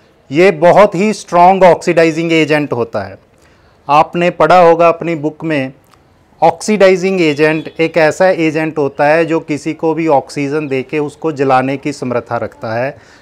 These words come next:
या फिर उसको corrode कर सकता है, उसको नष्ट कर सकता है। इसका formula होता है केएमएनओ फ़ोर,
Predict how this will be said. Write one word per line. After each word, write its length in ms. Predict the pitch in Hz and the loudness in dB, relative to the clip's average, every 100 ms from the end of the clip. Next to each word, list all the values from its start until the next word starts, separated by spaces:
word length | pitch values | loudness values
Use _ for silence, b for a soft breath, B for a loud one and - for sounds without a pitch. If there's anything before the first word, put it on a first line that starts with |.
| b | b
या 200 | 139 170 | 2 4
फिर 180 | 175 185 | 4 4
उसको 360 | 185 175 - 175 | 2 0 -2 -2
corrode 460 | - 170 165 180 | -2 2 4 2
कर 200 | 175 170 | 2 -2
सकता 400 | 151 160 156 - | -2 -6 -4 0
है, 160 | 156 160 | 2 2
उसको 320 | 156 - 170 | 0 -2 -2
नष्ट 380 | 156 160 170 - | 0 0 0 -2
कर 160 | - 131 | -4 -4
सकता 380 | 127 - - | -6 -10 -12
है। 180 | 95 98 _ _ b b b b b - | -12 -12 _ _ b b b b b -4
इसका 460 | 175 - 214 220 226 | -4 2 4 6 4
formula 800 | - - 160 170 180 196 202 | -2 2 4 4 2 4 6
होता 200 | 175 170 | 6 4
है 160 | 185 208 | 2 2
केएमएनओ 1800 | - - 170 180 196 - 147 160 180 143 139 190 208 _ - 190 185 175 | -2 -2 2 2 2 0 -2 -2 -4 -4 -2 -4 -8 _ -2 4 4 4
फ़ोर, 420 | - 156 101 | 2 0 -2